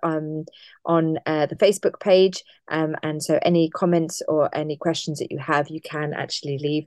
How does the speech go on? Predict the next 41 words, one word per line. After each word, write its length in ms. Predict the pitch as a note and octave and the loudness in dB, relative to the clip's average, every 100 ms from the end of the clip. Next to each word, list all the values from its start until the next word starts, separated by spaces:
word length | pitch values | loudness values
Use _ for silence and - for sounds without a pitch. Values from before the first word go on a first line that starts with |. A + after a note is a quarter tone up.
| - | -6
and 200 | D3+ C#3+ - - | -8 -8 -16 -2
I 60 | F3 | 2
will 100 | F3 | 2
do 160 | F3+ G3+ | 4 4
my 100 | G3 | 4
best 320 | F#3 D#3+ - | 4 0 0
to 100 | D#3+ | 0
reply. 500 | D3+ - F3+ D#3+ F3+ - - - | 0 2 4 4 2 -2 -20 -2
Um, 280 | G3 F#3 F#3 - | 2 2 0 -2
you 280 | F#3 G#3 G#3+ | -2 0 0
do 240 | F#3+ A#3+ | 2 4
have 220 | A#3 G#3+ | 6 4
the 160 | G#3+ G#3 | 4 4
option 420 | G#3 - - G#3+ | 4 4 0 -2
of 160 | - F#3 | 0 0
sending 400 | - G3+ G3+ G3 | 0 2 2 0
in 220 | - F#3+ | 0 0
an 200 | F#3 - | 0 0
email 480 | B3 A#3+ A3+ A3+ A3+ - - _ | -2 2 4 4 0 -6 -20 _
to 260 | - F#3+ F#3 - | 0 4 4 4
info 460 | G3+ F#3+ F#3+ F3+ - | 0 0 2 2 2
at 260 | D#3+ - - | -4 -6 -6
inspire 480 | F3+ E3+ - F3+ E3+ | -4 -2 2 4 6
F 180 | E3 - | 4 2
M 180 | E3+ E3+ | 0 0
dot 220 | E3+ - - | -2 -2 6
org, 340 | A3+ A3 G#3+ - | 8 10 8 2
and 220 | E3+ E3 | -2 -2
you 140 | D#3+ D#3 | -4 -8
can 180 | - E3 | -6 -2
just 200 | D#3+ - | -2 0
make 180 | D#3 | 0
it 140 | - - | -2 -4
for 100 | D#3+ | -4
the 220 | D#3+ D3 - | -2 -4 -4
attention 520 | - D3+ D3+ - D#3 | -6 -8 -8 -10 -8
of 120 | D3 - | -6 0
Mother's 320 | G#3 G#3+ G3+ | 2 2 0
Planet, 420 | - E3 D#3+ - | 0 0 0 -4
inshallah, 460 | D#3+ D#3 D#3 D#3 D#3 | -8 -4 -2 0 -2
and 220 | D#3 D3+ | -2 -6